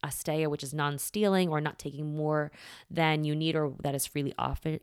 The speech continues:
offered. So hello, greed. Uh, brahmacharya, which is energy management of extremes, which is, could be of feelings, cravings, um, manipulation, um, and,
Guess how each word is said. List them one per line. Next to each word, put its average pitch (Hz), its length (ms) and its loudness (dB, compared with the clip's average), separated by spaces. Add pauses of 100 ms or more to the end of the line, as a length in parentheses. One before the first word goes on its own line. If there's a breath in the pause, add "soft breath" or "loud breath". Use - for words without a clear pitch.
offered. 160 340 4
So 131 160 -2
hello, 139 320 0
greed. 139 400 -4 (420 loud breath)
Uh, 156 240 4
brahmacharya, 175 920 4 (840)
which 196 180 6
is 190 180 6
energy 185 360 4
management 156 460 0
of 143 80 -8
extremes, 170 800 -2 (220)
which 175 180 0
is, 139 120 -10 (120)
could 151 140 -4
be - 100 -4
of - 80 -6
feelings, 208 540 2
cravings, 226 960 0 (420 loud breath)
um, 156 680 2
manipulation, 165 1000 0 (380 loud breath)
um, 156 280 0
and, 156 160 -4